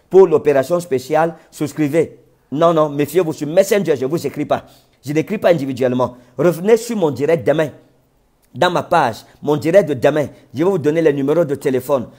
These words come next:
par lesquels vous pourriez souscrire et me joindre en direct. Écrit sur mes, euh, sur, euh,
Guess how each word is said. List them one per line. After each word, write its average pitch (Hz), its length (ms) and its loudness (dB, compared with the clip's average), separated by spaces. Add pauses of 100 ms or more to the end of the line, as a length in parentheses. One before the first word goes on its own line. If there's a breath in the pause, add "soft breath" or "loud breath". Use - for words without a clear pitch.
(160 soft breath)
par 175 160 2
lesquels 160 320 2
vous 165 100 -2
pourriez 147 300 -2
souscrire 143 500 -10
et 139 80 0
me 165 200 -2
joindre 143 400 -2 (100)
en 131 100 2
direct. 127 420 -2 (220 soft breath)
Écrit 135 200 -2
sur 143 120 -8
mes, 120 120 -4 (100)
euh, 110 240 -6
sur, 110 260 -6
euh, 95 220 -6